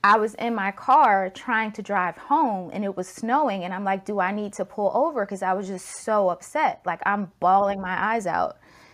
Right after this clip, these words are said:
So my first thought when I was asked to do it was like,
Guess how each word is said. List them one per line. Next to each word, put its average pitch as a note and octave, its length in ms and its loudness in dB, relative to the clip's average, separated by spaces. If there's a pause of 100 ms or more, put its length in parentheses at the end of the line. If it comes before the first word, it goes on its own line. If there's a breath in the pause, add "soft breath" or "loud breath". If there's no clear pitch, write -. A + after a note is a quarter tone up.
(240 loud breath)
So A3+ 580 4 (800)
my A3 160 0
first F4+ 600 -2 (540)
thought A3+ 440 2
when G#3 380 -6
I G3+ 120 0
was G3 200 -4
asked G3+ 320 -2
to F#3 100 -10
do G#3 300 -2
it A#3 140 -4
was F#3+ 220 -4
like, F3 300 -6